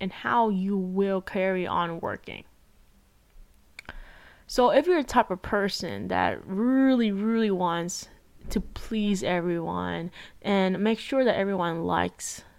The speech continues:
them and make sure that everyone really likes the work that you provide, right? You're going to perform your best and you're gonna give your best work.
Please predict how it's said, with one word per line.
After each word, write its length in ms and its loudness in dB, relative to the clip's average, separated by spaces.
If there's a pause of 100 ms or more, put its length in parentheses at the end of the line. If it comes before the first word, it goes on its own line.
(340)
them 540 -4 (120)
and 260 -2
make 160 0
sure 240 -2
that 200 2
everyone 680 0 (340)
really 380 4
likes 380 -4 (160)
the 80 2
work 520 -2
that 140 -2
you 120 -4
provide, 580 -2
right? 320 -2 (1400)
You're 160 2
going 240 8
to 260 2 (360)
perform 640 6
your 120 4
best 800 4 (460)
and 120 2
you're 140 4
gonna 120 4
give 460 2
your 100 2
best 440 -2
work. 480 -8